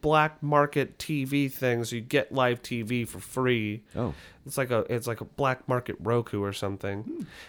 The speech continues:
Speaker 1: And he's like, "If you can set this up, I'll give you thirty dollars." I was like, "Okay." I don't know if I can 'cause I don't know what the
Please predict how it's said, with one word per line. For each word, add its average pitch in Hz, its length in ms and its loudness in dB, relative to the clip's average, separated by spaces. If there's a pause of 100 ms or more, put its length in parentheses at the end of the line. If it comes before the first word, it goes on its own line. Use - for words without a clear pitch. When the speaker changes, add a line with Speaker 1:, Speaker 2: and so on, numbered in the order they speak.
(100)
Speaker 1:
And 120 140 -2
he's 123 160 0
like, 117 160 -2
"If 113 100 -8
you 170 100 4
can 165 160 -2
set 151 220 -2
this 156 200 0
up, 165 180 2
I'll 123 60 0
give 143 200 -2
you 147 80 -2
thirty 143 300 2
dollars." 147 340 0
I 123 40 -4
was 127 100 -6
like, 131 160 -10
"Okay." 156 420 -2 (100)
I 131 100 0
don't 143 140 2
know 156 140 8
if 151 80 -4
I 143 140 4
can 185 340 4
'cause - 80 -4
I 147 60 -2
don't 147 100 -4
know 170 60 2
what 147 140 -2
the 104 100 -2